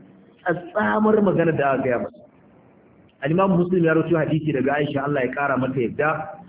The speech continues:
take cewa manzon Allah sallallahu alaihi wasallam yana cewa, "Innar rifqa la yakunu fi shay'in illa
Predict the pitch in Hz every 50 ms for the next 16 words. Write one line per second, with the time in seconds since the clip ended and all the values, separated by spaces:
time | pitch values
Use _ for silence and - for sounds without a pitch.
0 | - - 104 127 156 160 156 156 156 151 139 135 139 139 139 135 135 160 175 175
1 | 180 185 180 165 147 - 156 156 156 156 151 143 135 139 156 151 156 151 147 151
2 | 143 135 - - 156 143 139 135 139 - - - - - - - - - 185 185
3 | 190 180 175 160 147 147 185 190 - - - 180 165 165 - - - - - -
4 | - - - - 147 175 185 185 175 165 - - 180 185 180 180 160 156 156 180
5 | 180 175 - - 202 208 214 214 202 190 180 175 180 175 190 185 185 180 185 180
6 | 180 180 175 175 180